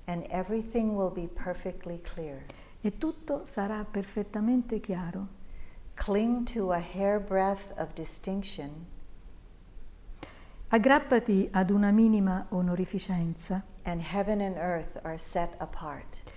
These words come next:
Speaker 2: E il cielo e la terra si separeranno.
Speaker 1: If you want to realize the truth, don't be for or against.
Speaker 2: Se vuoi realizzare la verità, non essere né a favore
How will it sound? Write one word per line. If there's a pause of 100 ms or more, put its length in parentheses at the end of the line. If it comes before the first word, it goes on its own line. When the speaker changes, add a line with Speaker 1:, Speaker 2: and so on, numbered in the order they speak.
(220)
Speaker 2:
E
il
cielo
e
la
terra
si
separeranno. (500)
Speaker 1:
If
you
want
to
realize
the
truth, (360)
don't
be
for
or
against. (520)
Speaker 2:
Se
vuoi
realizzare
la
verità, (280)
non
essere
né
a
favore